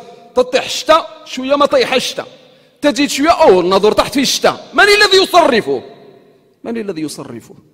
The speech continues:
يقول الله عز وجل: "ولقد صرفناه بينهم".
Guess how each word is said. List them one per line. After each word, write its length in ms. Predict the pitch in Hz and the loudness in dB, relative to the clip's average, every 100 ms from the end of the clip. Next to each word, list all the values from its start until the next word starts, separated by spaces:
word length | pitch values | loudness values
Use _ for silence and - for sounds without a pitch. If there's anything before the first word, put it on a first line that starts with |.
| _ | _
يقول 340 | 131 - 151 127 | -18 -14 -14 -12
الله 300 | 139 123 123 | -10 -10 -10
عز 240 | 117 117 | -16 -16
وجل: 340 | 110 110 110 - _ _ _ _ _ | -16 -16 -18 -20 _ _ _ _ _
"ولقد 420 | 131 147 143 151 | -8 -8 -8 -12
صرفناه 1160 | 131 - 147 143 147 - 151 151 143 139 139 143 | -14 -12 -12 -10 -12 -12 -16 -16 -14 -14 -12 -12
بينهم". 1000 | 123 151 139 131 135 123 143 135 113 101 | -10 -10 -10 -12 -12 -12 -8 -6 -6 -10